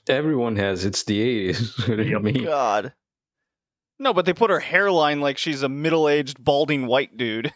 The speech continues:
Speaker 3: <laughs>
Speaker 1: <laughs> Well, same as Doris.
Speaker 2: Yeah,
Speaker 1: <laughs>
Speaker 2: Doris, that's the same thing. It's like, I don't know what it is about the, these females that were just like, the head is just, like, sunk down in the face, and they just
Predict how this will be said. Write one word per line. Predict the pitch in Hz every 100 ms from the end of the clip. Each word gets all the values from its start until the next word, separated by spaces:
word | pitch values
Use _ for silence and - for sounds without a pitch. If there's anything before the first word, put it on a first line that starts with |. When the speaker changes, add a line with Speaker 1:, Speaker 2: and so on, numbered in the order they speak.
| _
Speaker 3:
<laughs> | _ _
Speaker 1:
<laughs> | - 104 131 131 117
Well, | 131 -
same | 110 - 120 151
as | 117
Doris. | 110 165 233 190 - - - -
Speaker 2:
Yeah, | 147 147 170 139
Speaker 1:
<laughs> | 110
Speaker 2:
Doris, | 151 220 233
that's | 294 -
the | 220
same | -
thing. | 127
It's | -
like, | 175 143
I |
don't | 220
know | 392
what | 339 175
it | 147
is |
about | - 143
the, | - - -
these | 131
females | - - 107 110 110 104
that | 110 95
were |
just | 92 113 117
like, | 101 - - _ _ _ _
the | 208 170 180 135 127 170
head | - - 165 214 254
is | 269
just, | 247 -
like, | 110
sunk | - - - - 135 139 - 110
down | 139 104 113 131
in | 127 120
the | 113
face, | - 107 120 -
and | 113
they | 101
just | - -